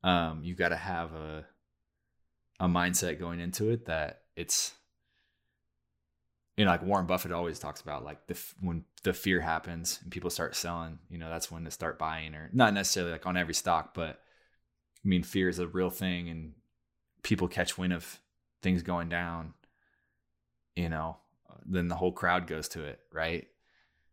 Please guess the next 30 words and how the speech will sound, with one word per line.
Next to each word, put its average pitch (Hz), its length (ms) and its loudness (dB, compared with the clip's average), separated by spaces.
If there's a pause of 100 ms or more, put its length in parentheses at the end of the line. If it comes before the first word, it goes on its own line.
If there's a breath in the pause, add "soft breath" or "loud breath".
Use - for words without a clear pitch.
(260)
But 87 380 2 (380)
typically, 90 840 6
market 87 400 0
tends 87 240 -2
to 87 80 -8
correct 87 300 -4
itself, 82 540 -4
and 78 240 -10 (840)
so - 160 4
it's 87 100 6
just 95 140 0
kinda, 92 220 2
like, 82 260 -6
understanding 85 540 0
that 80 320 -6
and, 78 260 -14 (1200)
and 85 160 0
being 85 160 2
okay 80 400 -6
with. 78 320 -10 (1300)
The - 100 12
other 147 160 12
idea 98 260 8
too, 101 320 4
I, 87 200 2
I - 20 -2
think 98 160 0
is 87 120 0
funny 92 480 0
is, 85 360 -4